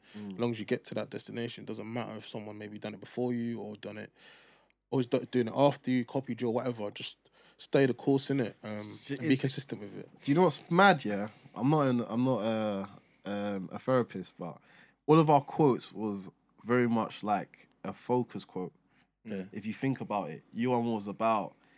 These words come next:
Speaker 1: um,
Speaker 3: Goals.
Speaker 1: a goal without a thing is like,
Speaker 3: A
Speaker 1: what,
Speaker 3: goal
Speaker 1: what
Speaker 3: without a plan is, is just a dream.
Speaker 1: Yeah, yeah. So it's a bit more of a focus
Speaker 3: Yeah,
Speaker 1: kind
Speaker 3: yeah,
Speaker 1: of
Speaker 3: yeah.
Speaker 1: quote. Mine was about focus, like, mindset.
Speaker 3: Yeah.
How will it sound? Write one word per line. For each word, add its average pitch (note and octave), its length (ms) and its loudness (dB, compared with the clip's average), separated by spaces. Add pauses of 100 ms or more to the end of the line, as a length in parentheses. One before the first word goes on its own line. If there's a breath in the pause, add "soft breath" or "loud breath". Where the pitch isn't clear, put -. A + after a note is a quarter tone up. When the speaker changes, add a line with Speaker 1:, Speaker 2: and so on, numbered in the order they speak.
(340 soft breath)
Speaker 1:
um, G2 500 -4
Speaker 3:
Goals. G2 300 -6
Speaker 1:
a G2+ 60 -8
goal B2+ 300 2
without A2 440 2
a - 320 -20
thing A2+ 200 0
is G2 220 -6
like, F2+ 300 -2 (160)
Speaker 3:
A - 60 -12
Speaker 1:
what, G#2 80 -4
Speaker 3:
goal B2 100 6
Speaker 1:
what B2+ 80 4
Speaker 3:
without A#2+ 140 4
a - 20 4
plan A#2+ 260 2
is, G#2 180 -4
is A2+ 220 -8
just - 200 -10
a G#2+ 40 0
dream. G2+ 380 -4
Speaker 1:
Yeah, A2+ 200 2
yeah. G2 180 2
So A2 200 -2
it's G#2 100 -2
a G#2+ 60 -4
bit B2+ 200 0
more B2+ 160 0
of G#2+ 80 -6
a G#2 80 -4
focus A#2 840 -4
Speaker 3:
Yeah, G#2+ 160 0
Speaker 1:
kind G2+ 120 2
Speaker 3:
yeah, G2 60 0
Speaker 1:
of G2 60 -2
Speaker 3:
yeah. F#2+ 40 -6
Speaker 1:
quote. A#2 320 0 (560 soft breath)
Mine C3 260 6
was A#2+ 100 2
about A#2 360 2
focus, A#2+ 540 0
like, F#2+ 320 -4
mindset. A2 600 -2
Speaker 3:
Yeah. F#2+ 220 -8